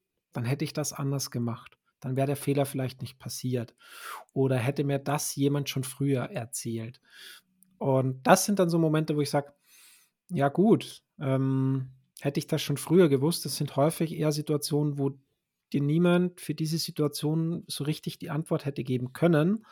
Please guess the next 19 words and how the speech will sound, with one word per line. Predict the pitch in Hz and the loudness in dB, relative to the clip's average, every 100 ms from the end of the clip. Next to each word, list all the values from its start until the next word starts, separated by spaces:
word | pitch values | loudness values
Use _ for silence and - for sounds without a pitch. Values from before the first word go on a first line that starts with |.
| - - - | -20 -20 -6
weil | 139 139 143 151 175 170 _ _ _ _ _ _ | 4 6 6 4 0 -6 _ _ _ _ _ _
die | 139 | 2
Magie | 147 165 | 4 4
liegt | 165 175 185 | 6 4 2
im | 170 | 0
Machen, | 147 156 - 156 | 4 6 4 0
im | 143 | 0
Ausprobieren | 151 185 - 139 139 170 190 185 | 2 2 2 2 6 6 4 0
und | 165 151 - | -2 -2 -4
über, | 180 151 151 147 | -2 2 4 4
dann | - 151 175 | 2 2 2
über | 156 | 0
das | 147 139 | -2 -2
Überprüfen. | 143 135 165 202 - 170 208 - - - | -4 -2 0 0 2 2 0 -6 -20 -14
Und | - | -6
es | 139 - | -4 -2
kommt | 151 143 | 0 6
raus, | 147 175 - | 6 6 0
okay, | - 185 170 | 0 4 4